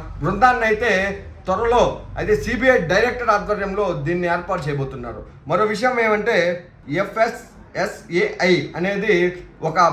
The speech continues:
ప్రత్యేక ల్యాబొరేటరీ. ఇందుకు సంబంధించిన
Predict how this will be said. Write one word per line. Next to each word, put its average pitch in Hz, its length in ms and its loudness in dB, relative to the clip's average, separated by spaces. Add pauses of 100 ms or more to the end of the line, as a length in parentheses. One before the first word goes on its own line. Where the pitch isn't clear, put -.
ప్రత్యేక 240 500 -2 (760)
ల్యాబొరేటరీ. 190 720 2 (140)
ఇందుకు 185 220 -4
సంబంధించిన 226 920 2